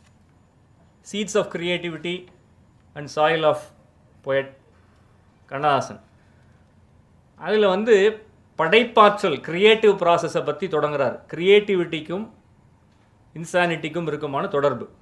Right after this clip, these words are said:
படைப்பாற்றலுக்கும் பித்து நிலைக்கும் மனநிலை பாதிப்புக்கும் இருக்குமான தொடர்பு வந்து ஆய்வுகள் மூலம் இருக்குது. படைப்பாற்றல், வெவ்வேறு கிரியேட்டிவ் ப்ராசஸில் இருக்கக்கூடியவங்களை பற்றியான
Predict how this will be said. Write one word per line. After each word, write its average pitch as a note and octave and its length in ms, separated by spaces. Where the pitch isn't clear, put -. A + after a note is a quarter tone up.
படைப்பாற்றலுக்கும் E3 1000
பித்து G3 300
நிலைக்கும் F#3 560
மனநிலை F3 540
பாதிப்புக்கும் F3+ 600
இருக்குமான D#3 480
தொடர்பு D#3 380
வந்து F3+ 180
ஆய்வுகள் F#3+ 480
மூலம் E3+ 300
இருக்குது. C#3 460
படைப்பாற்றல், F3+ 560
வெவ்வேறு E3 420
கிரியேட்டிவ் F3 380
ப்ராசஸில் D#3+ 380
இருக்கக்கூடியவங்களை C#3+ 760
பற்றியான C#3+ 720